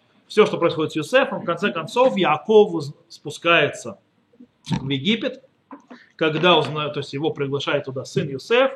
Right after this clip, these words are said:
из-за голода, и он доходит до границ Бершевы. Проходит в Бершеве по дороге в Египет. Бершева в те времена было, как мы знаем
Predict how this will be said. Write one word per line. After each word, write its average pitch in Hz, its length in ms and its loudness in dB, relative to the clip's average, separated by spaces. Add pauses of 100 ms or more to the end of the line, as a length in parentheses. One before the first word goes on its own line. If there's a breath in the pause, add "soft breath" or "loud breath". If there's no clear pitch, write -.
(100)
из-за 139 280 -8
голода, 220 600 4 (680 soft breath)
и 247 240 6
он 220 260 4
доходит 180 540 2
до 143 80 -2
границ 143 840 -6 (340)
Бершевы. 123 720 -6 (500)
Проходит 185 280 -6
в 135 60 -10
Бершеве 214 500 -4
по 226 120 -8
дороге 143 460 0
в 131 40 -6
Египет. 117 360 -12 (320 loud breath)
Бершева 226 340 4
в - 60 -2
те 214 80 4
времена 190 480 2
было, 180 300 0
как 147 120 -10
мы 151 140 -8
знаем 185 480 2